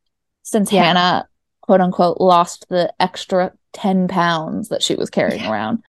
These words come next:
Speaker 1: And he hasn't seen her in over a year. He
Speaker 2: And
Speaker 1: hasn't, like,
Speaker 2: and he
Speaker 1: and
Speaker 2: lives in
Speaker 1: really
Speaker 2: Baltimore.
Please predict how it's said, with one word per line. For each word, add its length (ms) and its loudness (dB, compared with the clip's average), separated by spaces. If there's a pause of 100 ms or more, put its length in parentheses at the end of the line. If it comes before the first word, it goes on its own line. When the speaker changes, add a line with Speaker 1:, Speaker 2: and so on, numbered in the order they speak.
(100)
Speaker 1:
And 140 6
he 160 -2
hasn't 320 -4
seen 240 -2
her 320 -2
in 240 2 (720)
over 320 4
a 80 6
year. 580 0 (300)
He 120 0
Speaker 2:
And 80 4
Speaker 1:
hasn't, 340 -2 (260)
like, 140 2
Speaker 2:
and 80 6
he 80 8
Speaker 1:
and 60 12
Speaker 2:
lives 120 2
in 160 8
Speaker 1:
really 140 -4
Speaker 2:
Baltimore. 580 4